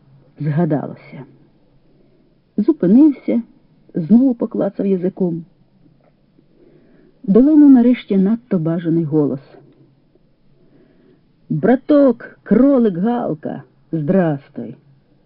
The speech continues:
Радисти командир обнялися, неначе зустрілись після довгої розлуки, чи воювали на різних фронтах, і оце зустрілись після прориву блокади. «Як настрій?» —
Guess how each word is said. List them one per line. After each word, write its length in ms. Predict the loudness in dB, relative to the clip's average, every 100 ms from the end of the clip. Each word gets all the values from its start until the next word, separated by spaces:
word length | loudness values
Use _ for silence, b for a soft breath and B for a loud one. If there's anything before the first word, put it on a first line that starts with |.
| _ _ _ _ _ _ _ _ -6
Радисти 460 | -4 -2 -4 -6
командир 420 | -8 -6 -4 -4 -6
обнялися, 600 | -6 -6 -6 -8 -12 -16 _ _ _
неначе 340 | 4 4 4 -4
зустрілись 520 | -6 -4 -4 -4 -6
після 280 | -10 -8 -4
довгої 400 | 0 2 2 0
розлуки, 560 | -2 -2 -2 -2 -6 -8 b b b b b
чи 120 | 4
воювали 380 | 4 4 2 0
на 100 | 0
різних 300 | 0 -2 -4
фронтах, 640 | -2 -4 -2 -4 -6 -10 _ _ _ _
і 140 | 0 2
оце 300 | 0 -6 -4
зустрілись 540 | -4 -2 0 0 -4
після 380 | -6 -4 -4 -4
прориву 460 | -4 -4 -4 -4 -4
блокади. 600 | -4 -6 -8 -10 -12 -18 _ _ _ _ _ _ _ _ _ _ _ _ _ _ _ _
«Як 320 | -2 0 0
настрій?» — 560 | 0 0 -2 -10 -12